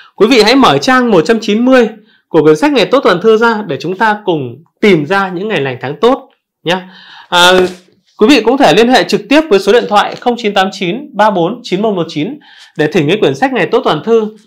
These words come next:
tự xem ngày lành tháng tốt cho mình mà không bị phụ thuộc vào bất kỳ ai. Đó. Và ngay sau đây chúng ta sẽ cùng sử dụng cái tài liệu là Ngày Tốt Toàn Thư để loại bỏ ra những hung tinh, tìm ra những cát tinh. Đó.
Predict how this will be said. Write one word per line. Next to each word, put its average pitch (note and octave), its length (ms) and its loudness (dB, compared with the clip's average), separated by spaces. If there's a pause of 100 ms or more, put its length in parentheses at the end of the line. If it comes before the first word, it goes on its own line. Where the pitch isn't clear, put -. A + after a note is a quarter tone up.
(180)
tự A#3 200 4
xem B3+ 320 0
ngày D#3 140 0
lành C3+ 220 -4
tháng D3+ 200 -6
tốt C4 140 -4
cho A3+ 120 -6
mình D#3+ 260 -2
mà B2 120 -4
không A3 180 -4
bị F#3+ 100 2 (100)
phụ - 160 -8
thuộc C#3 240 -6
vào A#2+ 120 -4
bất D#3+ 260 -8
kỳ C3 140 -6
ai. E3+ 260 -4 (440)
Đó. - 160 -8 (340)
Và G#3 100 0
ngay C4 140 4
sau C4+ 120 -2
đây B3 220 4
chúng G#3 180 -2
ta A#3 180 0
sẽ A3 240 -2 (100)
cùng D#3+ 220 0
sử C3+ 140 -4
dụng E3 200 -6
cái F#3 120 -4 (140)
tài D#3+ 160 -2
liệu D#3 140 -2
là D3+ 100 -4
Ngày C#3+ 220 -6
Tốt - 120 -2
Toàn D3+ 200 -4
Thư G#3+ 200 0 (400)
để D3+ 500 0
loại G3 220 0
bỏ D3 260 0
ra G3+ 100 -2
những A#3+ 200 -6
hung A#3 220 -2
tinh, A3+ 260 4 (200)
tìm D#3+ 200 4
ra E3 100 0
những G#3 180 -4
cát B3 200 2
tinh. G#3+ 180 2 (200)
Đó. - 260 -6